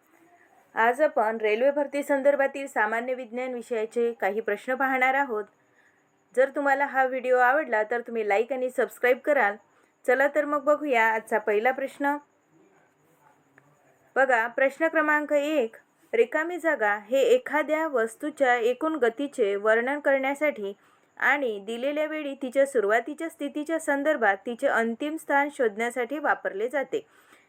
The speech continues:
यामध्ये पर्याय अ दिलेला आहे अंतर आणि वेग, म, पर्याय दोन दिलेला आहे वेग आणि वेग, पर्याय तीन आहे अंतर आणि विस्थापन आणि चार विस्थापन आणि वेग. तर यामध्ये बरोबर उत्तर आहे पर्याय क्रमांक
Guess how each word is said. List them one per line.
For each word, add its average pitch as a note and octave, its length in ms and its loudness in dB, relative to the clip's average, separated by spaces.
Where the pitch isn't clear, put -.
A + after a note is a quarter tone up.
यामध्ये C#4 540 0
पर्याय B3 600 0
अ C4 180 2
दिलेला D4 420 -2
आहे C#4+ 180 -2
अंतर A#3 480 -2
आणि D4 240 -4
वेग, C4+ 300 -2
म, G3 580 0
पर्याय B3+ 300 2
दोन D4 280 2
दिलेला C#4+ 360 -2
आहे C#4+ 240 -2
वेग C#4 300 -2
आणि C#4+ 260 0
वेग, C4 320 -4
पर्याय A3 280 4
तीन D#4 340 -2
आहे C#4+ 260 2
अंतर A#3+ 400 2
आणि C#4+ 200 2
विस्थापन B3+ 640 0
आणि A3 340 0
चार B3 280 2
विस्थापन C4+ 540 0
आणि A3+ 220 0
वेग. A#3 280 2
तर A3+ 140 4
यामध्ये B3 580 0
बरोबर A#3 440 -2
उत्तर D4 300 2
आहे C4+ 300 2
पर्याय A#3+ 480 2
क्रमांक D4 560 -4